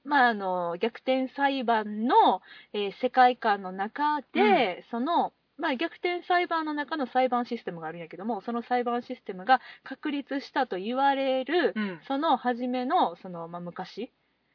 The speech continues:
Speaker 2: あ、エピソードゼロみたいなことになるのね。
Speaker 1: そうそうそう。で、その、えっと、大日本帝国が舞台なんだけれども、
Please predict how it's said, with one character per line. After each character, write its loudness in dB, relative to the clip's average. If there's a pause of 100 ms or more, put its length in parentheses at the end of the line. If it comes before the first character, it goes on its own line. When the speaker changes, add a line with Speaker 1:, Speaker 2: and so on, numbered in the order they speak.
(260)
Speaker 2:
あ、 -2
エ 0
ピ -16
ソ -2
ー -12
ド -2
ゼ 2
ロ 4
み -6
た -6
い -10
な -12
こ -14
と -16
に -16
な -18
る -20
の -20
ね。 -12 (100)
Speaker 1:
そ 6
う 4
そ -6
う -6
そ 0
う。 -2
で、 -4
そ -4
の、 0 (720)
え -4
っ -8
と、 -6
大 6
日 -2
本 0
帝 0
国 -10
が -6
舞 -10
台 -4
な -10
ん -12
だ -4
け -4
れ -6
ど -6
も、 2